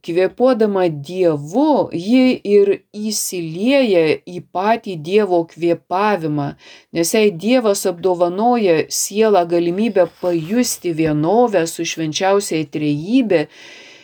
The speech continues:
ji įgyja dieviškumo bruožų ir supanašėja su Dievu.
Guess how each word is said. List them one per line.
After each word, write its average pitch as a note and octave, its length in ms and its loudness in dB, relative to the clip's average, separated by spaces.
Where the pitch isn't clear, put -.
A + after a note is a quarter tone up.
ji F3+ 460 -2
įgyja G#3 800 -2
dieviškumo E3+ 1160 0
bruožų A3+ 800 0
ir A3+ 140 0
supanašėja F#3 840 0
su E3+ 180 -4
Dievu. D3 520 -4